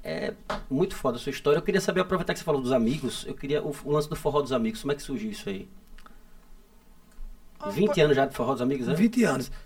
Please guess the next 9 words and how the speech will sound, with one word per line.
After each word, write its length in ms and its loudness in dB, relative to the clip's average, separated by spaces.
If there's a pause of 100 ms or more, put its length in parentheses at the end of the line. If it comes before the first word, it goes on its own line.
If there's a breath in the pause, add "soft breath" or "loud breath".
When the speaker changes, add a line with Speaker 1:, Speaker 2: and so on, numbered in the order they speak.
(1400 soft breath)
Speaker 2:
Eu, 480 -6
do 220 2
nada, 440 6
né? 380 -4
Eu 320 -6 (1700)
vou 100 2
fazer 180 4
uma 100 2
festa. 440 -2